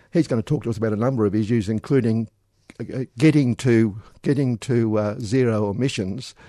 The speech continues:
But he says if we do that, and he said we can do it, but it's gonna mean radical changes in our lifestyle. So he's gonna talk about that. So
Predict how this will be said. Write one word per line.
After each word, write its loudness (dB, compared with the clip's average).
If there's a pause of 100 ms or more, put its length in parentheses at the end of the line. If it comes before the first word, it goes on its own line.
(420)
But -2
he 0
says 0
if -4
we -2
do 0
that, -4
and -8
he -6
said -6
we -2
can -2
do 0
it, -6
but -4
it's -10
gonna -4 (100)
mean -2
radical -2
changes -6
in -6
our -6
lifestyle. -8
So -14
he's -12
gonna -16
talk -16
about -18
that. -16
So -12